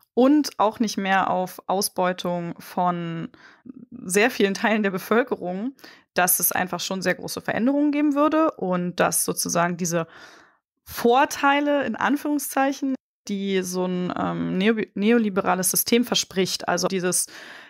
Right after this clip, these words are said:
äh, ich kann ganz viele Konsumgüter jederzeit, äh, kaufen und ich hab ganz viel Freiheit, in Anführungszeichen,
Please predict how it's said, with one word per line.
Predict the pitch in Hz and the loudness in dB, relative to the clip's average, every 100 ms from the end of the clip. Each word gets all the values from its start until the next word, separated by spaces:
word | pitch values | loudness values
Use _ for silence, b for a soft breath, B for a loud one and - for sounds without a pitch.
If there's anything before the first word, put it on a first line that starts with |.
| B | B
äh, | 185 180 | 2 2
ich | - | 0
kann | 202 190 | -2 0
ganz | 220 226 254 - | 2 2 2 0
viele | - 240 220 214 | -4 -2 0 -2
Konsumgüter | 208 220 180 208 240 190 190 196 170 | -2 -6 -4 -2 -2 -2 -2 2 2
jederzeit, | 175 175 202 185 180 - 190 190 185 - | 2 0 0 0 0 0 2 2 0 -2
äh, | - 180 170 165 B B B - | 0 2 2 -2 B B B -4
kaufen | 208 220 233 220 | 2 4 2 -2
und | 190 190 | -4 -4
ich | 202 | -8
hab | - - | -8 -2
ganz | 175 214 - | -2 0 -2
viel | - 214 196 185 180 180 - _ | -2 -2 0 0 -4 -8 -14 _
Freiheit, | - - 196 226 240 208 202 | -12 -4 2 2 2 2 0
in | 190 | -4
Anführungszeichen, | 175 190 - 185 185 - - - 190 185 - - | -6 -8 -10 -12 -10 -12 -12 -4 0 0 0 -8